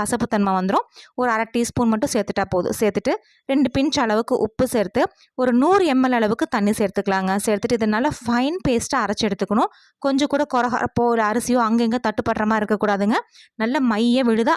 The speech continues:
அரைச்சு எடுத்துக்கணும். அதே மாதிரி தண்ணியும் கொஞ்சம் ஜாஸ்தியான பரவாயில்ல, குறைஞ்சது ஒரு நூறு எம்எல் அளவுக்காவது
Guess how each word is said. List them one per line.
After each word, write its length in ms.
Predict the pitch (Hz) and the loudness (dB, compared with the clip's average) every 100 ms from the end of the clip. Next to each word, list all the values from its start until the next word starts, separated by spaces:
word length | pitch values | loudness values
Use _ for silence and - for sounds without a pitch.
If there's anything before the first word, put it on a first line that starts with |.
| - | 0
அரைச்சு 220 | 196 - 196 | -4 -2 -2
எடுத்துக்கணும். 340 | 180 185 185 - - - 220 | 0 -2 -2 -4 -12 -12 -4
அதே 120 | 262 294 | 0 2
மாதிரி 140 | 294 392 | 0 0
தண்ணியும் 340 | 262 254 302 359 | 0 2 2 0
கொஞ்சம் 200 | 294 220 | 0 0
ஜாஸ்தியான 380 | 214 226 247 226 247 | 0 0 0 -2 0
பரவாயில்ல, 400 | 226 220 208 254 370 | -2 0 0 0 0
குறைஞ்சது 340 | 262 254 285 302 | 0 0 0 0
ஒரு 80 | 247 | 2
நூறு 180 | 262 277 247 | 4 2 2
எம்எல் 220 | 262 269 | 2 2
அளவுக்காவது 400 | 233 226 220 233 | 0 0 -2 -2